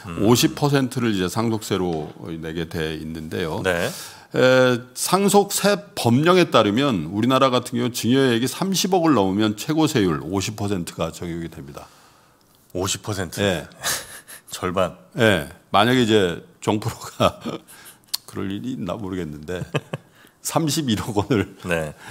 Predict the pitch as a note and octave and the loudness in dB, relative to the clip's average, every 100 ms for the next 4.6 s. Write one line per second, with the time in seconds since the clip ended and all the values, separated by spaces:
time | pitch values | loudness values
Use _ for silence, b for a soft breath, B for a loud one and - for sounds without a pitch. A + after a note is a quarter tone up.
0 | B - D3 D3+ D3+ A#2+ B B B - | B 0 4 8 8 6 B B B -6
1 | - F#3+ F3+ G3 E3+ E2+ G#2+ D3+ G3 F3+ | 0 2 4 2 2 2 2 4 4 6
2 | E3 A#2+ F#2+ F2+ G2 F#2 E2 D2 - E2+ | 6 6 4 2 -2 -2 -2 -4 -6 -6
3 | F2 E2+ C#3 C3 B2 - D#2+ C#3+ D#3+ D#3 | -6 -4 0 0 2 2 4 4 2 0
4 | F#2+ E2+ F2+ E2+ G#2+ G#2 | 2 2 0 0 0 0